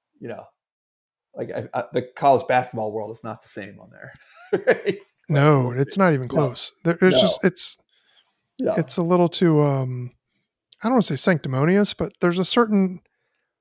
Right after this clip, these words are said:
Speaker 2: there's a certain element of college football Twitter that is
Speaker 1: Yes.
Speaker 2: in on the joke that is college football. <laughs>
Speaker 1: Yes.
Speaker 2: That, that does not translate to college basketball Twitter.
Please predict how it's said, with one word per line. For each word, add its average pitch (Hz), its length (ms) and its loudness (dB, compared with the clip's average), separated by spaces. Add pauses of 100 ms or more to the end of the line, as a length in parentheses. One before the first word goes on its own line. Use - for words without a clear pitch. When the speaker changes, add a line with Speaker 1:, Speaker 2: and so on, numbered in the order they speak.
(120)
Speaker 2:
there's 196 160 -2
a 208 60 2
certain 226 360 2
element 160 540 2
of 139 160 -4
college 156 360 -2
football 170 360 -2
Twitter 190 480 0 (920)
that 156 200 0
is 151 140 0
Speaker 1:
Yes. - 160 -6
Speaker 2:
in 180 60 2
on 170 180 2
the 147 100 0
joke 123 520 -2
that 147 180 -6
is 143 260 0
college 127 320 -6
football. 135 460 -12 (240)
<laughs> 165 200 -4
Speaker 1:
Yes. - 380 -6
Speaker 2:
That, 180 200 -2
that 180 220 -2
does 175 160 -2
not 185 200 0
translate 165 500 -4
to 151 140 -10
college 139 380 -10
basketball 127 480 -14
Twitter. 175 260 -18